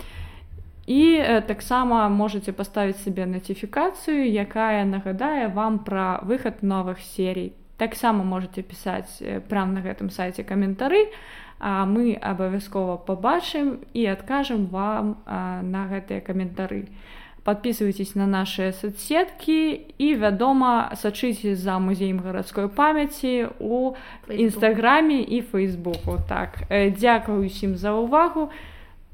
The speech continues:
Speaker 1: Да пабачэння, да новых сустрэч. Э, з вамі была вандроўная пташка.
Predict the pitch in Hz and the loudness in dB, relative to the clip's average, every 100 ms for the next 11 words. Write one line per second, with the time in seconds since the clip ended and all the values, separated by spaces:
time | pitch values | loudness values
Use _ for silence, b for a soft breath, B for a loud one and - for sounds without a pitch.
0 | - 202 185 220 202 190 190 262 285 247 | -14 -8 -2 0 0 -2 -2 2 2 2
1 | 196 190 185 180 - 196 - 262 302 - | 0 0 -4 -6 -10 -14 -4 -2 -2 -4
2 | - 208 190 202 285 294 185 185 196 208 | -4 -2 -2 0 2 2 0 0 0 0
3 | 185 180 185 180 180 - 104 - - | -2 -2 -2 -2 -6 -8 -10 -10 -14